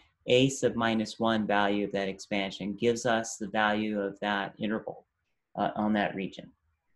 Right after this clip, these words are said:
Uh, what I'm gonna do, uh, later,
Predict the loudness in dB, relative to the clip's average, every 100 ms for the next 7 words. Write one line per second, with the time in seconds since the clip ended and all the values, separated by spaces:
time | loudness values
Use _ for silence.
0 | _ _ _ _ _ _ -20 -20 _ _
1 | _ -2 2 2 6 6 6 4 4 6
2 | 8 8 8 6 2 -2 2 4 2 -2
3 | _ -12 0 4 6 6 4 4 0